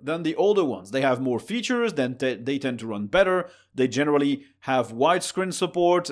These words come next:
They generally let you change the field of view to way wider than what you were able to do.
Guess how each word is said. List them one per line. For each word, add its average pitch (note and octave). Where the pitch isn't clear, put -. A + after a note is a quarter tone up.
They C3
generally C3
let B2
you C3+
change C3
the B2+
field C3+
of B2+
view C3
to A#2
way F#3+
wider D#3+
than C#3+
what C3+
you B2+
were A#2+
able E3+
to E3+
do. E3